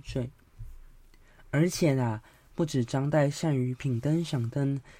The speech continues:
张岱许多朋友也是制作灯笼的奇才呢。嗯，大家就来听听看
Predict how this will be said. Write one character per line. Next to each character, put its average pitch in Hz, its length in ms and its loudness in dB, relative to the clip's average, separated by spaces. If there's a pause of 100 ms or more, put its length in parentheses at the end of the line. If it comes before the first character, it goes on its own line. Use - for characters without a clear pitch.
(140)
张 160 260 2
岱 147 220 2
许 127 180 -4
多 135 160 2
朋 131 220 0
友 131 160 0
也 110 160 -2
是 110 260 -4
制 185 240 0
作 135 240 0
灯 156 240 2
笼 143 160 2
的 117 80 0
奇 - 260 -8
才 139 220 -2
呢。 143 240 0 (1200)
嗯， 143 340 2 (340)
大 165 140 2
家 156 140 4
就 151 100 2
来 135 100 4
听 175 200 -2
听 196 180 0
看 202 260 -4